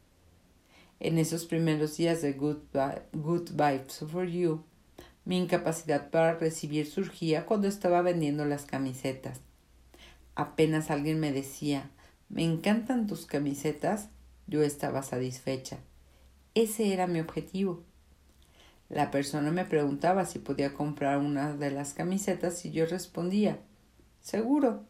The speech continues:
¿quiere un descuento? Le doy dos por el precio de una". Yo quería darle las camisetas a la gente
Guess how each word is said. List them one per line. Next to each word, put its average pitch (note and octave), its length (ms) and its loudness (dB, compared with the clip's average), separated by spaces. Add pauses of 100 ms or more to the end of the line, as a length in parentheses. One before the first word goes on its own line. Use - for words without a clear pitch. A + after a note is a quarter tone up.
(340)
¿quiere E4 200 2
un D4+ 100 8
descuento? F3+ 600 2 (800)
Le E3+ 160 6
doy E3 200 8
dos F#3+ 300 4
por G#3 140 2
el E3 140 6
precio D#3 340 4
de D3+ 120 4
una". B2+ 380 -2 (1300)
Yo B3+ 180 -2
quería B3 320 6
darle G#3 320 4
las G3 180 4
camisetas E3 720 -2
a D#3 40 0
la C#3+ 120 -2
gente D3+ 640 -4